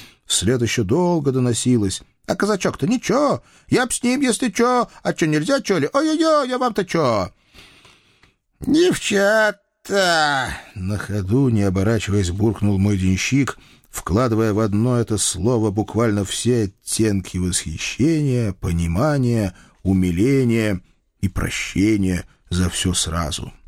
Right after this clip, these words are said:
"Блондинки", подтвердил я. "Ну, в массе своей". Прохор, видимо, не понял. На селе почти все женщины русоволосые.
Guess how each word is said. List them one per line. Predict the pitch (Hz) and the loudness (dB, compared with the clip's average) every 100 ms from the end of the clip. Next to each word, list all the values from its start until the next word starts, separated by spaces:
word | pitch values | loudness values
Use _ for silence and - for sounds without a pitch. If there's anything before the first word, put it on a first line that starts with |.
| - - - _ _ _ - - _ | -20 -20 -20 _ _ _ -20 -20 _
"Блондинки", | - - 92 135 135 113 123 147 139 139 139 135 92 - | -6 0 2 2 2 2 2 2 2 2 2 2 -2 -8
подтвердил | - 98 - 101 95 98 | -6 -4 0 0 2 2
я. | 92 85 60 - _ _ _ _ _ | 2 -2 -6 -12 _ _ _ _ _
"Ну, | 135 156 95 60 _ _ _ - | 0 0 0 -6 _ _ _ -4
в | 90 | 2
массе | 131 104 - - - | 2 2 -4 -8 -6
своей". | - - 87 90 - - _ _ _ _ _ _ _ _ _ _ _ _ _ _ _ _ _ - | -6 -4 -2 -2 -4 -12 _ _ _ _ _ _ _ _ _ _ _ _ _ _ _ _ _ -10
Прохор, | - 107 127 160 | -2 0 2 0
видимо, | 160 156 165 | 0 2 2
не | 180 | 2
понял. | - 90 - - _ _ _ _ _ _ - | -2 -6 -6 -10 _ _ _ _ _ _ -2
На | 101 | 0
селе | - 156 190 | 2 0 0
почти | 127 120 185 | -2 -2 -2
все | 175 - 175 | -2 0 0
женщины | 131 92 87 - 87 | 0 -2 -4 -4 -2
русоволосые. | 87 - 117 120 90 - - | 0 2 2 2 -2 -6 -8